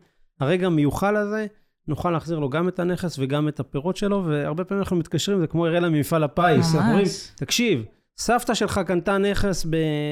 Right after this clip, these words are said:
Speaker 1: במגדל או בפוריה, או לא משנה היכן, ואתה כנראה הבעלים, בוא תוכיח לנו", וכולי וכולי, אז זה באמת, אה, סיפורים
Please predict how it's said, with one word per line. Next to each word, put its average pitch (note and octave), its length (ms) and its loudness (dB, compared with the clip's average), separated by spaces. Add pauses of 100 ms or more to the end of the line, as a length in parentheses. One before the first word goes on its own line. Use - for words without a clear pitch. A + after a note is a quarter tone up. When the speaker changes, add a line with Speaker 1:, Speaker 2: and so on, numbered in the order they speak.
(840)
Speaker 1:
במגדל F3+ 600 2
או C#3+ 60 2
בפוריה, D#3 540 2
או D#3+ 100 2
לא E3 100 2
משנה E3+ 340 0
היכן, E3 500 2 (200)
ואתה F3 580 -2 (480)
כנראה D#3+ 300 2
הבעלים, D#3 360 0
בוא D#3 100 0
תוכיח A#3 400 -2
לנו", F#3 240 0 (160)
וכולי D#3 380 2
וכולי, F3+ 320 -2
אז D#3 80 0
זה D3 80 -4
באמת, D3+ 380 -2
אה, D3+ 120 0
סיפורים D#3+ 520 0